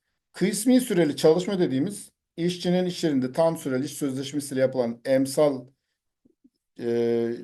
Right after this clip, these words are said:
çalışmanın iki bölü üç oranında yapılan çalışmadır. Şimdi mesela bu, e, anne ya da baba kısmi süreli çalışma talebinde bulunursa, tam iki bölü üç bunu önemli.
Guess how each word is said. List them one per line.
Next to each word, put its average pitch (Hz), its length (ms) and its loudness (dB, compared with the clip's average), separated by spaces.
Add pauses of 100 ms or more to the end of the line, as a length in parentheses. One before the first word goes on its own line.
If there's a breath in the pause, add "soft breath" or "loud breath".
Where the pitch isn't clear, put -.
çalışmanın 135 640 0
iki 175 280 -6
bölü 180 220 4
üç - 340 0
oranında 113 640 -2 (100)
yapılan 117 440 -4
çalışmadır. 110 680 -12 (680)
Şimdi 220 320 2
mesela 208 500 8
bu, 202 380 4
e, 123 320 -2 (120)
anne 165 600 6 (460)
ya 123 200 2
da 120 160 2
baba 120 480 2 (420)
kısmi 151 360 -6
süreli 180 360 -2
çalışma 165 340 -2
talebinde 160 480 2
bulunursa, 180 760 0
tam 156 220 -8
iki 117 200 -12
bölü 120 160 -4
üç - 180 -14
bunu 117 200 -6
önemli. 117 500 -2